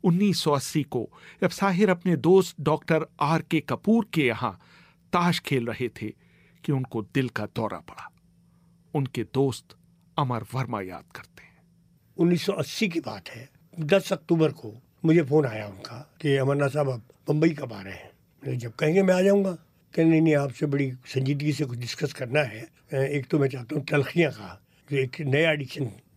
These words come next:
Speaker 2: खूबसूरत सा सिल्वर जुबली छापकर उसका एक तकरीब रखी जाए।" और बहुत बड़ा function किया जाए।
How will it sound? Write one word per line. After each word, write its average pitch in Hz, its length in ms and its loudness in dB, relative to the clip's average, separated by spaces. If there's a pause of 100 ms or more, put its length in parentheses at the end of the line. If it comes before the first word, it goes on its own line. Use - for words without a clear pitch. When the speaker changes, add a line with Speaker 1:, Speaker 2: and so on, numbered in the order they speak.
(140)
Speaker 2:
खूबसूरत 143 400 -2
सा 120 300 -10 (340)
सिल्वर 147 200 2
जुबली 139 300 -2
छापकर 127 340 -8
उसका 151 260 -2
एक 135 100 2 (520)
तकरीब 156 340 2
रखी 139 220 -6
जाए।" 104 240 -14 (480)
और 139 80 -6
बहुत 135 200 -2
बड़ा 127 140 -4
function 131 360 -2
किया 117 220 -10
जाए। 110 200 -16